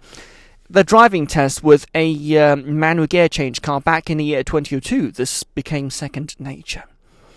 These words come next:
But, uh, yes, manual gear change cars, A, are slightly better to fix, they're also much easier, and second of all, there's more fuel efficiency, and third of all,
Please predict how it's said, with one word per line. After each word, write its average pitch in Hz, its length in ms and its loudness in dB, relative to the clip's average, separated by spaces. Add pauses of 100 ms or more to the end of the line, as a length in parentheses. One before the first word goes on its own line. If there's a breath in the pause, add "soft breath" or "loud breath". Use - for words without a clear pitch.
(240 soft breath)
But, 175 360 4
uh, 165 240 4
yes, 185 400 2 (380 loud breath)
manual 214 320 6
gear 208 220 4
change 170 380 -2
cars, 151 540 0
A, 175 260 2
are 143 320 0
slightly 139 460 -2
better 143 380 -4
to 131 200 -14
fix, - 400 -6
they're 151 140 2
also 143 260 0
much 135 280 -6
easier, 185 400 -6
and 175 100 -2
second 180 220 -4
of 151 140 -4
all, 151 160 2
there's 156 220 -2
more 165 180 -2
fuel 196 260 -4
efficiency, 151 520 -6
and 170 120 -6
third 392 180 -2
of - 100 0
all, 156 160 4